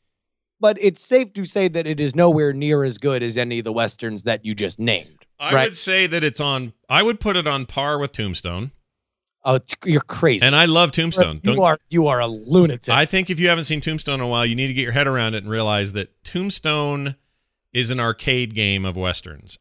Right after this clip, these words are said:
Speaker 2: And it's
Speaker 1: Oh, okay.
Speaker 2: okay.
Speaker 1: Uh,
Speaker 2: It's okay that it's that. Like, this isn't a pejorative at all. I'm just saying.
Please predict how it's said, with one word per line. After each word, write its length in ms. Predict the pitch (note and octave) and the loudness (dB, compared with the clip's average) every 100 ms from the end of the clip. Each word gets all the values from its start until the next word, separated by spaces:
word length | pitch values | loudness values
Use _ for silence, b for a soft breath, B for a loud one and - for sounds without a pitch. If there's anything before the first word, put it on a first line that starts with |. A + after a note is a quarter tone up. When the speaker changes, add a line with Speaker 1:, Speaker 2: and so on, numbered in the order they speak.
| - | -8
Speaker 2:
And 100 | G2+ | -2
it's 140 | F3 | 0
Speaker 1:
Oh, 80 | D3+ | 0
okay. 400 | D3 E3+ A3 C#3+ | -2 0 2 2
Speaker 2:
okay. 140 | A2+ C#3+ | 0 -2
Speaker 1:
Uh, 40 | - _ _ _ _ _ - | -10 _ _ _ _ _ -14
Speaker 2:
It's 160 | - | -6
okay 360 | C#3 C#3 - G#3 | -6 -4 -2 -2
that 160 | D3+ A#2 | 0 -4
it's 140 | - | -4
that. 400 | - D2+ E2 - _ _ _ _ _ _ _ _ | -8 -8 -10 -14 _ _ _ _ _ _ _ _
Like, 180 | A2 A2 | -4 -2
this 200 | B2+ C#3+ | 0 0
isn't 220 | F3+ F3+ | 0 0
a 60 | C#3+ | -2
pejorative 600 | G#2 B2+ B2+ D3 A#2+ F#2 | -4 -4 0 0 0 -2
at 60 | G2 | -2
all. 340 | A#2 D#2+ D#2 | -2 -4 -6
I'm 180 | G2+ B2+ | -4 -2
just 220 | C3 - | 0 -2
saying. 480 | C#3+ C3 A2+ G2 F#2 | 0 0 0 -4 -8